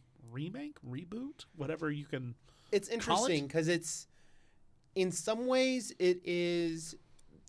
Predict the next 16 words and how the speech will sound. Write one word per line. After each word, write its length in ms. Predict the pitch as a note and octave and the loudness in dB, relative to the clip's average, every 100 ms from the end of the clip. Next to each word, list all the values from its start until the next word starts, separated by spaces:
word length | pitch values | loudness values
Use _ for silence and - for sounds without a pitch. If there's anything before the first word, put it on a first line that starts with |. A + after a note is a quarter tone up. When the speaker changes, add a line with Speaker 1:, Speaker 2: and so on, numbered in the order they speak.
| - - | -20 2
Speaker 2:
giving 400 | F3+ E3+ F3+ D#3+ | 4 4 4 2
more 420 | D#3 D3+ D#3 D3+ | 2 4 6 4
depth 720 | B2+ B2+ C3 C3 - - - - | 0 -2 2 2 2 -18 -20 -12
to 600 | - D3+ C#3+ C#3 C3 B2+ C3 - _ - - | -2 0 2 0 -2 -4 -8 -20 _ -20 -6
the 120 | B2+ | -6
world 540 | A#2 B2 B2+ C3 C#3 | -2 2 4 4 2
than 160 | C3 B2 | 0 0
what 200 | B2 B2 | 0 0
existed 1000 | C3 B2 B2+ A#2 B2+ - C#3 C3 C3 C3+ | -4 -8 -6 -4 -2 -4 0 0 0 -4
in 320 | C3+ B2 A2+ A2 | -6 -4 -4 -6
the 120 | A2 | -8
original 340 | G#2+ G#2+ A#2 | -6 -6 -6
movie. 340 | G2+ F#2+ - - _ - _ _ _ | -8 -10 -16 -20 _ -20 _ _ _
However, 440 | - D3+ D3+ D3+ | 4 6 8 6
I 120 | C#3 | 6
think 420 | C3 G3+ G#3+ - | 4 0 -2 -6